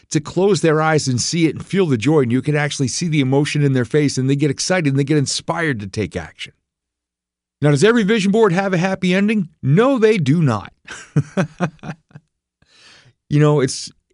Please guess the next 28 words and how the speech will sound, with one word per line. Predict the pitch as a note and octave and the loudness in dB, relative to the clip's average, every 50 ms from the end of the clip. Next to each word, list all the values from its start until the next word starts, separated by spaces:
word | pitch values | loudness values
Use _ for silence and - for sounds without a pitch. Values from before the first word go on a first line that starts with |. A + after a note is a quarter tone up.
| _ - | _ 0
you're | - D3 C#3+ C#3+ | 2 4 4 4
not | D3 D#3+ F3+ F#3 | 4 4 4 4
a | F3 D#3 | 2 2
roasted | C3+ A2+ A#2 C3+ D3 E3+ D#3 - - D#3+ D3+ A2+ G2 | 2 2 4 4 4 4 2 -2 0 -2 -2 -2 -2
chicken. | - - - - D#3+ D#3+ - A#2 G#2 F#2+ G2 | -6 -6 -4 -4 -4 -4 -2 -2 -2 0 0
This | A2 A2 - | -2 -2 -4
is | C#3 B2 | -2 0
not | C3+ D3 D#3 E3+ | 0 0 0 0
like | D#3 B2+ C3 | -2 -2 -2
a | |
Saturday | A#2 - - C#3+ C#3+ D3 D#3 D#3 D3+ | -4 -2 -2 -2 0 0 0 2 2
morning | C#3+ D3 D3 C#3+ C#3 C3+ | 2 2 2 2 2 2
infomercial | C#3 D3+ D#3+ D3+ D#3+ D#3 C#3 B2+ A#2+ A#2 A2 - - A2+ | 0 0 0 0 0 0 0 2 0 0 0 0 -2 -2
where | G#2+ A2 C3 | 0 0 0
everybody | D3 D#3 D3 C#3 C#3 C3 B2 | 2 0 0 0 0 0 0
yells, | C3 C#3 D3 D#3 D3+ B2+ - | 0 2 2 2 0 -2 -4
"Set | - - - A#3+ B3 C#4 B3+ | -6 -6 -2 0 2 2 4
it | A#3 F#3 C3+ - - - | 4 4 2 2 -2 -4
and | G#3 A#3 B3+ A#3+ A3 G3 E3+ | -2 0 2 2 2 0 2
forget | - G#3 G#3 G3+ F#3+ B3+ C#4 C#4 A#3+ | 2 0 0 2 2 2 2 4 4
it," | G#3 D#3+ - - - | 4 2 2 -2 0
and | C3 C3+ C3+ C3+ C3 | 0 0 2 2 0
your | B2+ C3 | 0 0
life's | C#3+ D#3 D#3+ E3 D#3 | 0 0 0 -2 -2
gonna | - - D3+ C#3+ | -2 -2 -2 -2
be | B2+ B2 C3 B2+ | 0 0 0 0
all | A#2+ A#2+ A#2 A2 | 2 0 0 -2
set. | - - A#2 G#2+ G2 - - | -4 -4 -4 -4 -4 -6 -14